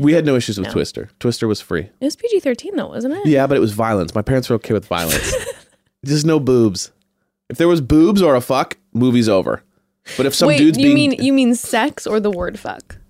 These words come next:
Speaker 1: Both.
Speaker 2: Okay.
Speaker 1: So if there's sex or, um, swearing, the movie was off as a kid.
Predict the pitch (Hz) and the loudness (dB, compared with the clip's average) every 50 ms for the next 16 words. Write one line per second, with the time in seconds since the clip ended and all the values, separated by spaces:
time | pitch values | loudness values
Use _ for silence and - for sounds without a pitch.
0 | _ _ _ _ _ - - - _ _ _ _ _ _ - - - - - - | _ _ _ _ _ -20 -20 -20 _ _ _ _ _ _ -20 -18 -16 -12 -4 -2
1 | 143 127 101 - - - _ _ _ _ _ _ _ _ _ _ 226 208 - - | 0 0 0 -2 -6 -12 _ _ _ _ _ _ _ _ _ _ -8 -6 -6 -10
2 | - - - 156 139 127 131 131 143 135 131 - - - 160 156 196 262 - - | -14 -6 0 2 2 2 2 2 0 0 0 -2 -2 0 0 0 0 -2 -2 -4
3 | - - - - _ _ _ _ _ _ _ _ 127 147 156 156 151 151 151 156 | -6 -6 -8 -10 _ _ _ _ _ _ _ _ 0 2 2 4 4 2 2 0
4 | - - - 123 123 120 120 117 110 110 107 - - - - - 143 143 135 113 | 0 -2 0 0 2 2 2 2 0 0 -2 -4 -4 -4 -2 0 2 2 2 2
5 | 95 85 85 101 113 - _ 120 123 123 131 135 135 143 135 127 120 107 107 87 | 2 0 -2 -4 -8 -10 _ -2 0 2 2 4 4 4 4 4 4 2 2 0
6 | 78 73 - 101 85 87 90 185 - - - | -2 -4 -6 -6 -6 -6 -6 -4 -4 -4 -4